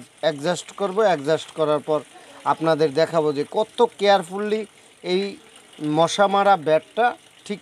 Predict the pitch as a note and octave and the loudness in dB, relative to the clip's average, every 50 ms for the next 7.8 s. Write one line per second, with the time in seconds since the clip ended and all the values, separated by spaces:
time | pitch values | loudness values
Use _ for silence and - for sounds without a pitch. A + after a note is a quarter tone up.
0 | - G3+ F3+ E3 D3 A#2+ B2 A2+ G#2+ G2 - - G#3 G#3 - - - D#3+ G3 G#3+ | -4 0 2 2 2 0 -2 -6 -8 -8 -6 -4 -2 -2 -2 0 2 2 2 2
1 | A#3+ B3 A#3+ A3+ F#3+ G#3+ A3 F#3 A3 A#3 A3+ G#3 A#3+ A#3+ A#3+ F#3+ A#3 A#3+ A#3 F#3+ | 2 2 2 4 4 2 2 2 2 2 4 4 4 4 2 2 -2 -6 -4 -4
2 | B3+ A#3+ F#3+ F3 F#3+ E3 D#3 F3 F#3+ - - F#3+ F#3+ D#3+ - D#3 D#3+ E3 D#3+ D#3 | -6 -6 -4 -6 -6 -6 -6 -8 -8 -8 -8 -8 -10 -8 -4 0 2 2 2 2
3 | - F3+ F3+ F#3+ G3+ G#3 F#3+ - - G#3 F3 E3+ D#3+ D#3 - E3 F3 E3 - D#3+ | 0 -6 -6 -4 -4 -6 -6 -8 -10 -8 -4 -4 -4 -4 -4 -6 -8 -8 -6 -4
4 | E3 E3 E3+ D#3+ F3 F3 E3+ D#3 C3+ F3 - - - G3+ G3 G3 F#3 D#3+ E3 D#3 | -2 0 0 0 0 0 -2 -2 -2 -6 -6 0 2 4 4 4 2 0 -2 -2
5 | C#3 A#2+ C#3 A#2+ - - - G2 - - _ - - _ - - - - _ _ | -2 -4 -6 -8 -8 -10 -16 -20 -20 -20 _ -20 -20 _ -20 -20 -20 -20 _ _
6 | _ _ _ _ _ _ _ _ _ - - - - - - - - - - - | _ _ _ _ _ _ _ _ _ -20 -20 -20 -20 -20 -20 -20 -20 -20 -20 -20
7 | - - - - - - - - - - - F#3 F#3 F3+ G#3+ A3+ | -20 -20 -20 -20 -20 -20 -20 -20 -8 0 2 2 4 6 6 4